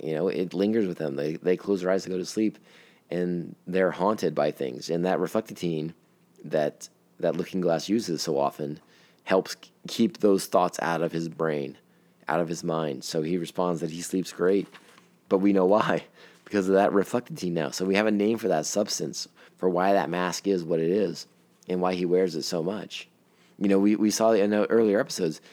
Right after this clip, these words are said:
him sitting there watching T V, watching American Hero Story, eating, eating dinner with that mask on,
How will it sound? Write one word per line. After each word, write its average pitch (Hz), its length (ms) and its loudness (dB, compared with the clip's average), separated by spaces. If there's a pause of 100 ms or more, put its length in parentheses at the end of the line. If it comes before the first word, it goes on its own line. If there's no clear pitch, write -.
(100)
him 101 160 -6
sitting 110 220 0
there 95 100 4
watching 95 300 2
T 101 160 0
V, 104 180 4
watching 92 440 0
American 90 340 2
Hero 101 320 0
Story, 80 460 -6
eating, 95 420 -2 (300)
eating 101 260 2
dinner 92 420 2 (480)
with 110 180 4
that 110 200 6
mask 113 400 2
on, 60 320 -2